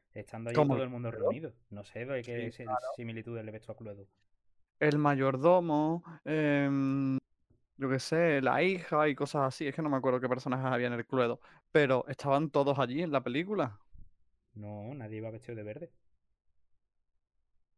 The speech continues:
Speaker 2: Es que no me acuerdo mucho del Cluedo, la verdad. Yo tenía, yo era más del Clu-, el Cluedo de los Simpsons. Eso era lo que tenía yo. Y, eh, era que se moría el señor Barnes.
Speaker 1: Qué
Speaker 2: Y
Speaker 1: sorpresa.
Speaker 2: ese,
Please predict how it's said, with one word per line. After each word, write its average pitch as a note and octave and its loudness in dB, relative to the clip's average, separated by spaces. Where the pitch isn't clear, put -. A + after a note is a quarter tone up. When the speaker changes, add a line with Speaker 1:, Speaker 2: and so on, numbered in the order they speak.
Speaker 2:
Es C#3 -6
que D3 -4
no C#3+ 2
me B2+ 2
acuerdo A#2+ -2
mucho B2 -6
del A2+ -4
Cluedo, A2 -4
la A2 0
verdad. A2 -2
Yo B2+ -2
tenía, D#3 0
yo C3+ 2
era D#3 4
más D3+ 0
del D3+ -2
Clu-, - -4
el C3+ 0
Cluedo C#3+ 4
de D3 4
los B2+ -2
Simpsons. A#2 -8
Eso C#3 -2
era B2+ 2
lo B2 -2
que B2+ -4
tenía A#2+ -2
yo. A2+ -6
Y, C3 2
eh, A#2+ 0
era D3 0
que D3 0
se D#3+ -2
moría C#3 2
el C#3+ -4
señor C3+ 0
Barnes. C#3 2
Speaker 1:
Qué A#2 -16
Speaker 2:
Y - -20
Speaker 1:
sorpresa. A2+ -4
Speaker 2:
ese, C3 0